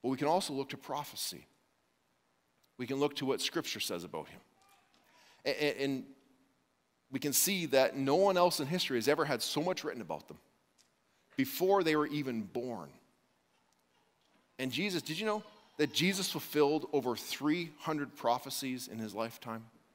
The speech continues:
Twenty-nine of them on a single day around the events of Easter. Now, some people will say, Well, now, after his death, you know, scriptures were changed to, you know, to make sure things lined up.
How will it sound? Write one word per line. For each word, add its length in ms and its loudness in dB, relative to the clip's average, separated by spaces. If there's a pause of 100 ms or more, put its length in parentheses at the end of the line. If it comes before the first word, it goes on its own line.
(840)
Twenty-nine 680 2
of 160 -4
them 240 -8 (260)
on 140 -2
a 40 -4
single 400 0
day 340 -2 (1160)
around 320 2
the 100 2
events 280 -2
of 80 -6
Easter. 300 -2 (1080)
Now, 100 0
some 220 4
people 260 2
will 120 2
say, 240 4
Well, 380 2 (380)
now, 80 -2
after 360 8
his 240 2
death, 440 4
you 60 -4
know, 120 -2
scriptures 480 -2
were 100 -4
changed 880 0 (720)
to, 320 2
you 60 -8
know, 200 -4
to 80 -6
make 160 4
sure 140 4
things 240 2
lined 260 8
up. 300 8